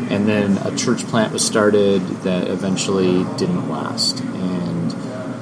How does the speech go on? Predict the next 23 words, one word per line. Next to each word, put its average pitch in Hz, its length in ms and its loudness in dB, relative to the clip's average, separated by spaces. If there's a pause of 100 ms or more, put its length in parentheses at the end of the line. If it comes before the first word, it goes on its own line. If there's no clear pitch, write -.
(280)
um, 92 480 2
there 107 160 4
was, 98 300 2
and 95 280 0 (340)
yeah, 120 120 6
there, 120 260 4
just - 300 4
the, 113 120 6
the 98 200 0
journey 117 460 2
that 92 180 -2
that 85 260 -2
community 98 460 2
went 98 240 0
on, 87 420 -2 (240)
and 101 100 -2
I 117 120 4
was 110 180 4
there 101 140 4
for 92 160 -2 (160)
part 107 160 4
of 90 80 2
that. 80 240 -4